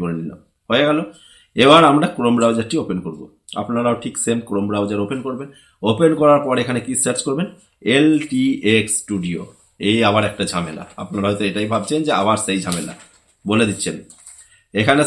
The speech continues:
সার্চ করবেন এলটিএক্স স্টুডিও ডট এআই, ঠিক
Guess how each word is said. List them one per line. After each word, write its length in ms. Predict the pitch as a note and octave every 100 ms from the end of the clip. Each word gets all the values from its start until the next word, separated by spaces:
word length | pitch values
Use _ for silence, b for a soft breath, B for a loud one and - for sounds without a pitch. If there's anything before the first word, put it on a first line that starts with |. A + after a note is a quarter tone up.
| -
সার্চ 160 | B2+ -
করবেন 200 | D3 D#3 - A2+
এলটিএক্স 640 | C#3 D3 C#3+ C3 C3+ B2 -
স্টুডিও 360 | - A2 G2 A2+ E3 - -
ডট 180 | G2+ F#2+ D#2
এআই, 180 | D#2 - _ _
ঠিক 120 | -